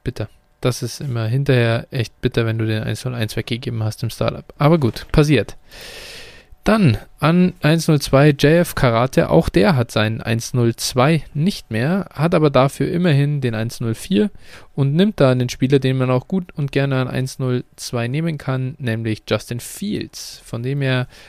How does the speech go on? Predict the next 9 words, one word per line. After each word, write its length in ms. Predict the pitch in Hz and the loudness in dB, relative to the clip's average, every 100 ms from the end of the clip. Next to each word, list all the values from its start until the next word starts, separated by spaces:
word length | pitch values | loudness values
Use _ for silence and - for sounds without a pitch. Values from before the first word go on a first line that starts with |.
| - | -8
nochmal 440 | 120 127 131 123 113 - | -4 0 2 2 -2 -8
Glück 200 | - 175 | -2 -2
gehabt, 400 | - 147 156 - | 0 0 0 -4
mit 260 | 131 151 - 127 | -4 -4 -4 -8
<laughs> 60 | |
dem 260 | 143 139 131 | -2 0 2
blauen 300 | 120 135 143 | 2 2 2
Auge 280 | - 143 139 | 0 0 -2
davongekommen 800 | 131 - 147 147 - 139 139 | -4 -4 -4 -4 -4 -4 -4